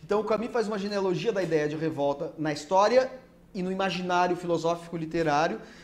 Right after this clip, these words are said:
pra, eh, produzir, então, uma,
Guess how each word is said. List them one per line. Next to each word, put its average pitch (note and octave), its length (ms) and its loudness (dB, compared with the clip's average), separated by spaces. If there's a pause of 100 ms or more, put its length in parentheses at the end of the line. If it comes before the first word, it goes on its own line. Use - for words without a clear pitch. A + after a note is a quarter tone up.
(280)
pra, G3+ 360 2
eh, F3+ 220 2
produzir, F3+ 500 -4
então, F#3+ 440 -4
uma, G3 560 -2